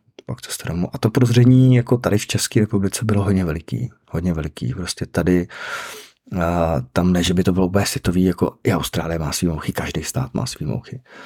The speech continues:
Ale přijeli jsme sem, nebo přijel jsem sem a najednou, oh, a facky mokrým ručníkem. Prostě, no, tak, takhle to asi fungovat nebude. Tady to asi úplně jako nepůjde. No a vlastně za rok a půl potom mě vlastně čekal rozvod.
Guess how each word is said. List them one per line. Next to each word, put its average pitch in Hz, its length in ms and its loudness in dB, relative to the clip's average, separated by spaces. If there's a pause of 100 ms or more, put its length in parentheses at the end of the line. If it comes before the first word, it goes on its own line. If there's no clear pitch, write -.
(360)
Ale 80 400 -2
přijeli 78 300 -4
jsme - 180 -6
sem, 78 380 -2
nebo 82 180 -2
přijel 73 220 -4
jsem - 160 -8
sem 73 360 -2
a 82 60 -8
najednou, 73 420 -2
oh, - 240 0 (340)
a - 80 -6
facky - 360 -4
mokrým 71 280 0
ručníkem. 65 640 -2 (140)
Prostě, - 420 -6 (160)
no, 80 260 -2
tak, - 120 -6 (160)
takhle - 300 -4
to - 160 -4
asi - 180 -6
fungovat 90 340 0
nebude. 92 400 4
Tady 78 280 -6 (640)
to - 160 -4
asi - 180 -2
úplně 104 200 2
jako 87 180 0
nepůjde. 87 500 0
No 98 300 2
a 104 60 4
vlastně 98 340 -2
za 92 200 -2
rok - 540 -6 (100)
a - 80 -8
půl 113 580 0
potom 107 300 -2
mě 101 120 0
vlastně 101 240 0
čekal 73 260 0
rozvod. 87 400 0